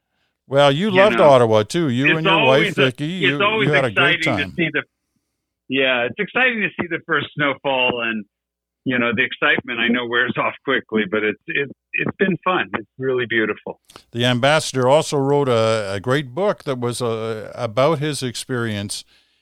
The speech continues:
Speaker 1: in Canada during those years that he was Barack Obama's ambassador, really, for the United States in Canada.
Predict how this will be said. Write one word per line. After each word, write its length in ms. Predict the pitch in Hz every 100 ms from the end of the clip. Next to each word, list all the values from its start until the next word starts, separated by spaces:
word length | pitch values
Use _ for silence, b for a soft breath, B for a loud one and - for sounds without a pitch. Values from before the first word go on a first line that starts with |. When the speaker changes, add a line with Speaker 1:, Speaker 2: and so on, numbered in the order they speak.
| _
Speaker 1:
in 260 | - 120 113
Canada 500 | - 101 82 80 120
during 300 | 117 120 110
those 280 | 98 98 92
years 320 | 101 104 98
that 140 | 95
he 140 | 87 95
was 220 | 90 80
Barack 320 | 76 107 113
Obama's 540 | 117 107 135 175 127 107
ambassador, 640 | 98 107 120 117 95 90
really, 360 | 85 80 110 160 b b _
for 160 | 117
the 100 | 127
United 400 | 123 107 95 92 -
States 360 | - 92 -
in 180 | 101 95
Canada. 500 | 92 82 78 76 131